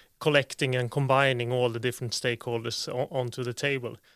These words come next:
I think we're good at that in Sweden. We, we are very good i-, at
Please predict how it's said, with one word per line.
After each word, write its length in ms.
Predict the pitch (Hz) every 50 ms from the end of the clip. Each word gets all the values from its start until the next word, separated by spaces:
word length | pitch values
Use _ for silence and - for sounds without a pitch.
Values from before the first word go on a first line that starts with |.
| _ _ -
I 80 | 185
think 240 | 196 - 262 240 -
we're 140 | 175 156 143
good 220 | 139 147 147 135
at 100 | 127 117
that 240 | - 117 113 - -
in 100 | 120 113
Sweden. 440 | 107 - - 123 113 107 113 110 110
We, 220 | 127 123 123 143 -
we 160 | 139 151 160
are 180 | 156 143 131 - - _ _ -
very 160 | 151 143 139
good 200 | 127 135 135 120
i-, 220 | 120 123 - 123
at 240 | 120 - - -